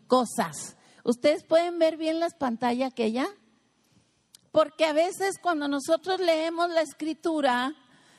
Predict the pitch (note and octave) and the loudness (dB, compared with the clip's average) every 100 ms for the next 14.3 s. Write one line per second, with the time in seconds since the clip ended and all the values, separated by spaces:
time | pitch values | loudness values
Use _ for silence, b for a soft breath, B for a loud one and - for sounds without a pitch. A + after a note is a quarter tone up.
0 | b b - C4+ C4+ C#4 - C4+ C#4 D#4+ | b b 2 2 2 -2 0 0 2 0
1 | E4+ F#4+ D#4 C#4+ - D#4+ F4 - D4+ C4+ | 0 -2 -2 -4 0 2 2 0 0 0
2 | - - B3+ B3 B3 A3+ B3+ A#3 B3 B3 | -4 -4 -2 0 -2 -2 -2 -4 -4 -6
3 | B3+ E4 F4+ A4+ E4 B3 E2+ - - _ | -4 0 0 0 -4 -4 -6 -10 -20 _
4 | _ _ _ _ _ _ _ _ _ _ | _ _ _ _ _ _ _ _ _ _
5 | B3 C4+ - E4+ F4+ F4+ F#4+ F4 D#4 A#3 | -2 -2 -2 -2 -2 -2 -2 0 0 -2
6 | _ - G#4 G#4+ G4+ D4+ D#4 D#4 F4 G#4 | _ 0 2 2 0 -2 0 0 -2 -6
7 | - b b - D4+ E4 D#4 _ F#4+ G#4 | -10 b b -6 -2 -2 -4 _ -20 -20
8 | F#4+ _ F4+ D4+ B3 G3 - - - - | -20 _ -20 -20 -20 _ -20 -20 -20 -20
9 | - - - _ _ _ _ _ _ _ | -20 -20 -20 _ _ _ _ _ _ _
10 | _ _ _ _ _ _ _ _ _ _ | _ _ _ _ _ _ _ _ _ _
11 | _ _ - G3 C#4+ F#4+ - _ _ _ | _ _ -2 0 2 -2 -8 _ _ _
12 | _ _ _ _ _ _ A3 - A#3+ B3 | _ _ _ _ _ _ -2 0 0 2
13 | A#3 - C#4+ B3+ C4+ - C#4+ C4+ C4+ C#4+ | 0 2 2 2 2 0 0 0 2 0
14 | C#4+ G4 | 2 -4